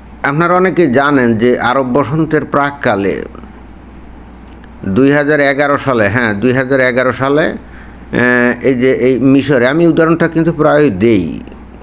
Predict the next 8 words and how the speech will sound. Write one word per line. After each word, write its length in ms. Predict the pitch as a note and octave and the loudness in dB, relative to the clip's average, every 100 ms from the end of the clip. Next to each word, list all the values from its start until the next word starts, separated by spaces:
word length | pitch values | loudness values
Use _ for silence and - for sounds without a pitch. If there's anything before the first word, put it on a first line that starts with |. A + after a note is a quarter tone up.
| - - - | -20 -20 -10
মিশরে 560 | A2 C3+ C3+ D3 C#3+ D3 | 0 2 2 2 2 0
একটা 540 | - A#2+ - B2+ A#2+ | 0 -4 0 0 2
ওই 100 | A#2 | 0
যে 100 | A#2+ | 0
বিপ্লব 440 | A2+ C3+ C#3 C3+ A#2 | 2 0 2 0 2
ঘটছিল, 420 | B2+ - A#2 A2 | 0 2 0 0
তখন 420 | A#2+ B2+ C#3 A#2 | 0 -2 0 -2
প্রায় 220 | A2+ A#2 | 0 -2